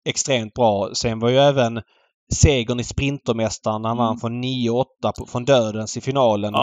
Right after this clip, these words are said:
Speaker 1: Jag menar,
Speaker 2: jag hör
Speaker 1: som
Speaker 2: dig.
Speaker 1: fyraåring.
Speaker 2: Jag hör dig. Och det finns säkert många som säger då, "Okej, bra. Han slog
Speaker 1: Ja.
Speaker 2: La Radja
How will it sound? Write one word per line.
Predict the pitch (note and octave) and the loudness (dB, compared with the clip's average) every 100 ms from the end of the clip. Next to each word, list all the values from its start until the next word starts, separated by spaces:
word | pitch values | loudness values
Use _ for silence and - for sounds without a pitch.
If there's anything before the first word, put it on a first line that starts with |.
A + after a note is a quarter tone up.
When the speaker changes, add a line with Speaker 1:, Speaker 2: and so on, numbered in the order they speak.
| D#3 | 4
Speaker 1:
Jag | G3 A2 | 4 2
menar, | - | -4
Speaker 2:
jag | D#3 D3 | 0 0
hör | |
Speaker 1:
som | C#3 D3 | 2 2
Speaker 2:
dig. | C3+ C#3+ | 2 0
Speaker 1:
fyraåring. | C#3+ C3 A2 G#2 G#2 G#2 | 2 2 2 0 -6 -2
Speaker 2:
Jag | B2+ C3+ | 0 4
hör | C#3+ | 2
dig. | B2+ A2+ | 2 -2
Och | A#2+ | -4
det | - | -4
finns | C3+ | -6
säkert | B2 A#2+ B2 | -4 -6 -4
många | A#2+ A#2+ | -6 -6
som | B2+ | -10
säger | A#2+ A#2+ | -4 -2
då, | A#2 G#2+ A2 | -2 -4 -6
"Okej, | C3+ - A#2+ G#2+ | -8 -4 -4 -4
bra. | A2 B2+ G2+ - | -4 -4 -4 -12
Han | - B2 A#2 A2+ | -6 -4 -2 -4
slog | - B2+ | -4 -4
Speaker 1:
Ja. | G#2+ | 0
Speaker 2:
La | A#2 A#2 | 2 2
Radja | A#2+ A#2+ | 2 0